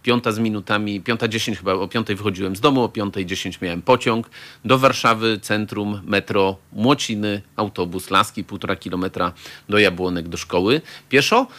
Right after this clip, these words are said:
No i wracałem, po drodze odbierałem syna. Syn już wiedział, że ja po prostu jestem tak wykończony, że w pewnym momencie w pociągu odcinało mnie na trzy, cztery stacje, musiałem zasnąć, ale on już się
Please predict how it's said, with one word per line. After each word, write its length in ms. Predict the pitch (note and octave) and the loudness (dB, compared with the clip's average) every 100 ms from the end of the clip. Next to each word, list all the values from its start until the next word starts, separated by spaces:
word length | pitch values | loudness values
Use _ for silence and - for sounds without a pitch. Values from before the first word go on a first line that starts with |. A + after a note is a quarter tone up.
| - | -6
No 80 | B3 | 2
i 60 | D4+ | 4
wracałem, 520 | F#3 E3+ D#3 E3+ F3+ | 6 6 4 4 2
po 100 | D3 | 0
drodze 300 | C#3 C#3+ C#3+ | 0 2 2
odbierałem 520 | B2+ B2+ B2+ A#2+ A2 | 2 2 2 2 0
syna. 560 | G#2 - A#2 C3+ C#3+ - | -4 -4 2 4 4 2
Syn 220 | - D3+ | -4 0
już 180 | D3 C3 | 0 2
wiedział, 380 | B2 C#3+ A#2+ A2+ | 2 4 4 0
że 120 | A2 | 0
ja 120 | A#2 | -4
po 120 | A2+ A#2 | -6 -10
prostu 240 | G#2+ B2+ | -14 -10
jestem 280 | A#2 A2 A2 | -10 -8 -4
tak 200 | C3 C3 | -2 -2
wykończony, 560 | A#2 A2+ A2 G#2+ A2 | -4 -8 -8 -6 -6
że 260 | G2+ G#2+ G#2 | -6 -6 -6
w 80 | - | -4
pewnym 260 | A2+ A2+ A2 | -4 -2 -4
momencie 440 | A2 A2 A2+ A#2 | -2 -4 -4 -8
w 60 | - | -10
pociągu 720 | A2+ - G#2+ G#2+ A2 G#2+ G#2+ | -8 -6 -6 -4 -2 -2 -4
odcinało 540 | - - - A#2 G2+ G2 | -6 -8 -2 2 2 2
mnie 180 | F#2+ F#2 | -2 -4
na 120 | F#2+ | -6
trzy, 300 | - - A2+ | -6 -4 -4
cztery 280 | - G#2+ G#2 | -2 -4 -4
stacje, 360 | - G#2 - | -2 -4 -4
musiałem 420 | G#2 G2+ G#2+ G#2 G2 | -6 -2 0 0 0
zasnąć, 540 | G2+ G2+ C#3 F#3+ - - - - - - | -2 -2 -2 -4 -8 -16 -18 -18 -18 2
ale 240 | - B3+ | 6 6
on 120 | G#3+ D#4 | 6 2
już 140 | F3 | -2
się 320 | - D#3 C3+ | 0 0 0